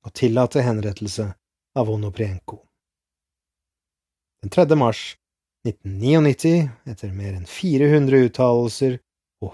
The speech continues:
hundre bind med grufulle bevis, ble Anatolij Onoprienko dømt til døden. Dommer Dmytro Lipski sa til retten, og jeg siterer, «Tråd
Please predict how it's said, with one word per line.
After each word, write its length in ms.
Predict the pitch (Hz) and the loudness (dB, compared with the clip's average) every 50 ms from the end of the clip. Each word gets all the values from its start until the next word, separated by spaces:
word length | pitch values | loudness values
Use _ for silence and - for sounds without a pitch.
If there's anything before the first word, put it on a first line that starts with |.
| - _ - | -14 _ 0
hundre 400 | - 190 175 147 127 120 127 147 139 | 2 2 4 4 2 2 2 2 4
bind 360 | 131 131 127 131 135 135 127 | 4 4 4 4 2 2 0
med 160 | 117 107 101 | 0 -2 -2
grufulle 560 | 101 120 131 147 139 117 - - 131 123 120 117 | -2 0 2 4 2 2 0 -2 -2 -2 0 2
bevis, 640 | 131 131 120 120 131 175 226 196 - - - - - _ _ _ _ _ _ _ _ _ _ | 2 2 4 4 2 0 0 -4 -6 -10 -14 -16 -18 _ _ _ _ _ _ _ _ _ _
ble 100 | 98 95 95 92 | -6 -6 -6 -6
Anatolij 560 | 95 110 127 135 131 - 139 127 131 131 131 | -2 0 0 0 2 0 0 2 4 4 4
Onoprienko 640 | 131 131 131 120 - 139 127 120 113 107 - 123 117 117 117 110 113 - _ | 4 4 2 2 2 2 2 2 2 0 0 0 0 0 0 -2 -6 -8 _
dømt 460 | - 113 113 110 107 104 - - - _ | -2 -2 0 -2 -4 -8 -10 -18 -20 _
til 320 | - 127 113 104 101 101 95 - _ _ _ _ _ | -2 -2 0 0 -2 -4 -8 -12 _ _ _ _ _
døden. 400 | 120 110 98 90 92 92 85 80 _ _ _ _ _ _ _ _ _ _ _ _ _ _ _ _ _ _ _ _ | -4 -4 -4 -6 -10 -14 -16 -16 _ _ _ _ _ _ _ _ _ _ _ _ _ _ _ _ _ _ _ _
Dommer 320 | 113 127 123 123 123 123 120 | 0 0 2 4 4 2 2
Dmytro 720 | 117 123 131 131 120 - 143 135 135 135 135 135 127 110 - _ _ _ _ _ _ | 2 2 0 0 2 4 4 6 8 8 8 6 4 2 -4 _ _ _ _ _ _
Lipski 540 | - 113 135 156 156 - - - 165 165 165 | -2 0 0 0 0 -2 -2 0 2 2 2
sa 220 | - - 147 143 135 | 2 4 2 2 4
til 140 | - 143 139 | 4 2 2
retten, 320 | 131 - _ _ 160 151 147 | 0 -2 _ _ -2 0 2
og 140 | 135 127 127 | 2 2 2
jeg 120 | 123 120 - | 0 0 -2
siterer, 440 | - 120 - 135 127 113 107 98 87 82 - _ _ _ _ _ _ _ _ _ _ _ _ _ _ _ _ _ - | -4 0 2 2 2 2 0 -2 -6 -10 -16 _ _ _ _ _ _ _ _ _ _ _ _ _ _ _ _ _ -6
«Tråd 460 | - 127 131 131 131 135 139 135 | 0 2 4 6 6 6 4 2